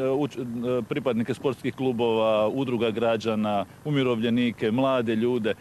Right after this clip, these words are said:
da svi zajedno, evo, provedemo jedno lijepo subotnje jutro u Fužinama, pomognemo građanima Gorskog kotara, a nakon toga jedan, evo, topli obrad, da, evo, kažem, jedna maneštrica, da provedemo jedno lijepo subotnje jutro u Gorskom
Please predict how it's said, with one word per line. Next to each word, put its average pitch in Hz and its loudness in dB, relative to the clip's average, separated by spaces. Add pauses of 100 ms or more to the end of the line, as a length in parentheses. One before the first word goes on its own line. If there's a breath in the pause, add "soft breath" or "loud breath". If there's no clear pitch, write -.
(200 loud breath)
da 135 -2
svi 165 -4
zajedno, 131 0
evo, 123 0
provedemo 110 0
jedno 107 -2
lijepo 117 -2
subotnje 113 -4
jutro 135 0 (380 loud breath)
u 117 -2
Fužinama, 135 -2 (280 loud breath)
pomognemo 147 0
građanima 131 0
Gorskog 120 -4
kotara, 117 0 (260 loud breath)
a 123 0
nakon 151 -2
toga 120 0
jedan, 113 2
evo, 113 0
topli 113 -4
obrad, 117 0
da, 104 -2
evo, 110 0
kažem, 113 -2
jedna 107 -2
maneštrica, 117 -2
da 101 -2
provedemo 113 0
jedno 110 2
lijepo 107 -2
subotnje 101 -8
jutro 98 -6 (260)
u 95 -12
Gorskom 90 -8